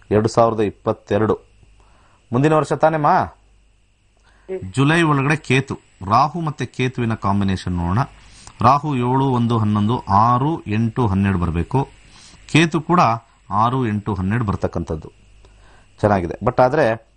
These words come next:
Speaker 1: ರಾಹುವಿನ ಕಾಂಬಿನೇಷನ್ ಎಂಟು, ಕೇತುವಿನ ಕಾಂಬಿನೇಷನ್ ಎಂಟು ಸ್ವಲ್ಪ ಕಷ್ಟ ಆಗುತ್ತೆ, ಸುಲಭವಾಗಿ ಸಿಗಲ್ಲ. ಯಾಕಂದ್ರೆ ಹನ್ನೊಂದನೇ ಮನೆ ಬಹಳ ಪ್ರಮುಖವಾಗಿ ಬೇಕಾಗಿರ್ತಕ್ಕಂಥದ್ದು. ಹತ್ತಿರದಲ್ಲಾಗತ್ತೆ, ಅಂದ್ರೆ ತುಂಬಾ ದೂರದಲ್ಲಿಲ್ಲ. ಏನೋ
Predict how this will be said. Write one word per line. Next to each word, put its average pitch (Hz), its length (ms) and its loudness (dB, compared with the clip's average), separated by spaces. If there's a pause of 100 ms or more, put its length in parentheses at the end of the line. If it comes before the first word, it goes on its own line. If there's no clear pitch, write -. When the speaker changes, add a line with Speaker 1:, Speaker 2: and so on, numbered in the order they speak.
(120)
Speaker 1:
ರಾಹುವಿನ 135 460 0
ಕಾಂಬಿನೇಷನ್ 107 640 -2
ಎಂಟು, 135 440 0
ಕೇತುವಿನ 110 480 0
ಕಾಂಬಿನೇಷನ್ 92 560 -2
ಎಂಟು 113 560 2 (340)
ಸ್ವಲ್ಪ 104 180 -8
ಕಷ್ಟ - 500 -4
ಆಗುತ್ತೆ, 101 680 -2 (840)
ಸುಲಭವಾಗಿ 135 440 2
ಸಿಗಲ್ಲ. 107 280 -4
ಯಾಕಂದ್ರೆ 113 320 -2
ಹನ್ನೊಂದನೇ 127 580 0
ಮನೆ 113 540 0 (140)
ಬಹಳ 104 160 4
ಪ್ರಮುಖವಾಗಿ 101 880 -2 (320)
ಬೇಕಾಗಿರ್ತಕ್ಕಂಥದ್ದು. 90 960 -6 (340)
ಹತ್ತಿರದಲ್ಲಾಗತ್ತೆ, 160 1000 0 (120)
ಅಂದ್ರೆ 110 200 -8
ತುಂಬಾ 147 340 -2
ದೂರದಲ್ಲಿಲ್ಲ. 120 680 -4
ಏನೋ 110 400 0